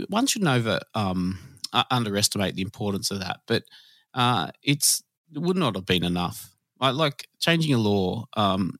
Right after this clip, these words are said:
is, is, was not only the only thing that was broken. And if you think it was, you won't, the opportunity cost of that decision is vast. So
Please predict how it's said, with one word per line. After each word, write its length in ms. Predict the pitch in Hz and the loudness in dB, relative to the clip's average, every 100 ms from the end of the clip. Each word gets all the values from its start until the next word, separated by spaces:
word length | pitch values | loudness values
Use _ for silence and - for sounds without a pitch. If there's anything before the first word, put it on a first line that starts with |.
| - - | -8 -2
is, 200 | 110 113 _ 120 | 0 -2 _ -2
is, 180 | 110 98 | -2 -2
was 180 | 117 113 | -2 0
not 200 | 117 - 98 | 0 0 0
only 420 | 101 101 95 90 | 2 2 0 -2
the 120 | 110 | 0
only 180 | 101 104 | 2 2
thing 140 | 98 98 | 0 -2
that 120 | - | -2
was 120 | - | -4
broken. 480 | - 98 120 - 160 _ - | -4 -4 -4 -4 -6 _ -6
And 160 | 143 147 _ - | -4 -4 _ -6
if 240 | 185 - | -4 -4
you 120 | 151 | -6
think 280 | 123 143 147 | -4 -4 -4
it 80 | - | -4
was, 520 | 110 120 80 90 131 | -2 -2 -4 -6 -4
you 120 | 117 | -4
won't, 280 | 113 120 113 _ | 0 0 -2 _
the 80 | 117 | -4
opportunity 520 | 120 - - 113 101 | -4 -2 0 0 -2
cost 260 | 95 95 - | -4 -4 -4
of 60 | 90 | -2
that 200 | - - | -4 -4
decision 480 | 101 - 92 92 78 | -4 -2 -2 -4 -4
is 160 | 90 82 | -6 -2
vast. 440 | 76 62 - - _ _ - | -4 -4 -8 -10 _ _ -8
So 320 | - 127 | -2 0